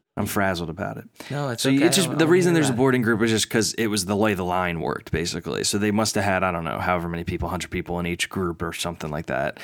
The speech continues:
Speaker 1: And you just had to come back and show up at a certain time. It's, it was, literally, it's the Fast Pass thing, but they were, like,
Speaker 2: Okay.
Speaker 1: telling you what, instead of you having, like, a return between two fifteen and this, you had to just kept checking this, this webpage that says, "Now boarding groups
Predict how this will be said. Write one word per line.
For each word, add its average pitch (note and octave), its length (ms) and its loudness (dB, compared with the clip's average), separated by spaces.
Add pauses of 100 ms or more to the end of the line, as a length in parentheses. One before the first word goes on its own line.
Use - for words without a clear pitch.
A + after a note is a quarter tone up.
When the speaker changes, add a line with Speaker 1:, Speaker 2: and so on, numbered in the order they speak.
(180)
Speaker 1:
And G#2 100 -2
you G2+ 60 0
just - 80 2
had F#2+ 80 -4
to - 60 -4
come F2 180 -4
back E2+ 180 -2
and E2+ 100 -2
show E2+ 200 0
up F#2 160 -2
at E2 80 -2
a F2 40 0
certain F#2 300 0
time. E2+ 260 0
It's, A2 160 2
it C3+ 120 6
was, B2+ 340 0
literally, C3+ 420 6
it's G#2 120 -2
the G#2+ 60 -6
Fast G2 260 2
Pass - 240 -2
thing, F2 160 0
but F#2+ 100 -2
they F#2 120 0
were, F2+ 120 0
like, F2 300 -2 (100)
Speaker 2:
Okay. C3+ 220 -2
Speaker 1:
telling G2 260 0
you F#2 160 0
what, F2 380 0 (180)
instead A2 280 2
of G#2 60 2
you G#2+ 120 2
having, G#2 320 2
like, F#2+ 180 -2
a F#2+ 140 0
return G2+ 360 0
between F#2+ 560 -2 (300)
two G#2+ 140 2
fifteen G2+ 340 0
and F#2 140 0
this, F#2+ 260 0
you G2 80 2
had F#2 140 0
to F2+ 40 -4
just F2 200 -2
kept F#2+ 160 -4
checking F2+ 380 0
this, - 340 -2 (280)
this - 520 -2
webpage G2 540 0
that F2+ 120 -2
says, F2 420 0
"Now G#2 220 2
boarding G#2 400 4
groups G#2 400 -2